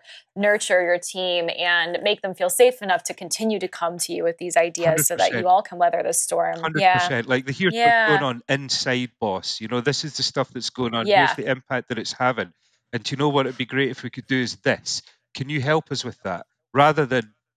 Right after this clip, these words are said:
Speaker 2: "Boss, go and just turn your head and tell us all where the problem is." Because
Speaker 1: <laughs>
Speaker 2: that's just not a good strategy, do you know?
Speaker 1: No
Speaker 2: Um, you
Speaker 1: way.
Speaker 2: want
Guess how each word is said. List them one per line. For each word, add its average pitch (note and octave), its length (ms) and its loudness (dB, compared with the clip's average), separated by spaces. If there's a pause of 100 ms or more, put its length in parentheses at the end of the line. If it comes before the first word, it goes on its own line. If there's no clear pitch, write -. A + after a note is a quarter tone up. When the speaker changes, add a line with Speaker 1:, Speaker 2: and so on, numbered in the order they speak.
Speaker 2:
"Boss, C3+ 240 2
go D#3 140 -4
and D3+ 80 -4
just C3+ 180 -6
turn C#3 200 -4
your B2+ 100 -2
head C3 220 0
and G#2+ 120 -8
tell A#2+ 220 -2
us A2 100 -6
all A#2+ 140 -2
where G#2+ 120 -2
the G#2+ 100 -10
problem B2 440 0
is." A2 400 -4 (180)
Because B2+ 400 2
Speaker 1:
<laughs> - 40 -2
Speaker 2:
that's C#3 300 2
just - 300 -6 (240)
not A#2+ 220 2
a A2+ 60 -4
good A2+ 180 -8
strategy, A2+ 540 -2 (100)
do - 60 -14
you G2 60 -10
know? A2 140 -2 (380)
Speaker 1:
No F#3+ 180 -4
Speaker 2:
Um, A2+ 180 4 (180)
you A#2+ 60 0
Speaker 1:
way. A2 40 -6
Speaker 2:
want C3+ 200 0